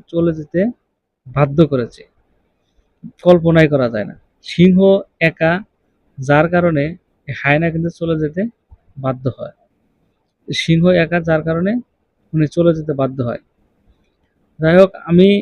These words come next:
আজকে আপনাদের সামনে আসলে যে কথাটি উপস্থাপন করব, তার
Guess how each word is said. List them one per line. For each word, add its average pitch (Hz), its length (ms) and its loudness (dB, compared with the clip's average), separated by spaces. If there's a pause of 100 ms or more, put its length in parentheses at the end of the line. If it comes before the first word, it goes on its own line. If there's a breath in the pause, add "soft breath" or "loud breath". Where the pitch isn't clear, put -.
(160)
আজকে - 260 -6
আপনাদের 175 400 0
সামনে 185 320 -4 (380)
আসলে 165 340 0
যে 156 200 0 (140)
কথাটি 160 400 -6
উপস্থাপন 165 540 -4
করব, 160 200 -8 (160)
তার 143 220 0